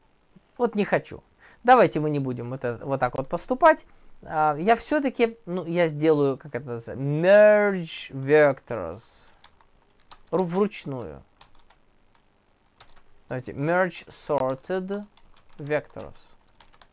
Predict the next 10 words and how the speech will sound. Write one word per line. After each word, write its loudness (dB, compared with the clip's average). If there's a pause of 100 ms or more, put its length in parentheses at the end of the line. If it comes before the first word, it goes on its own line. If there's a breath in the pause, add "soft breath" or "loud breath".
(2000 soft breath)
Здесь -2
я 4
подчёркиваю, 2
что -2
они 2
обязательно 4
должны -2
быть -8
отсортированы. 2
Left, 0